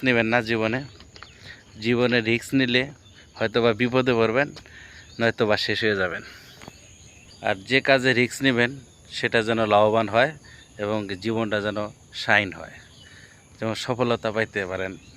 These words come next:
সেই কাজে রিস্ক নেবেন, তাহলে জীবনে এগিয়ে যেতে পারবেন। আবার হাঁটার জন্য রেল লাইনে রেল আসতেছে,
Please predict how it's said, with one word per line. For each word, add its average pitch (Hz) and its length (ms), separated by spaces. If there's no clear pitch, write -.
সেই 120 240
কাজে 123 240
রিস্ক 113 280
নেবেন, 113 220
তাহলে 110 260
জীবনে 110 280
এগিয়ে 107 280
যেতে 90 240
পারবেন। 87 240
আবার 120 180
হাঁটার 123 380
জন্য 123 200
রেল 113 160
লাইনে 110 320
রেল 110 240
আসতেছে, - 380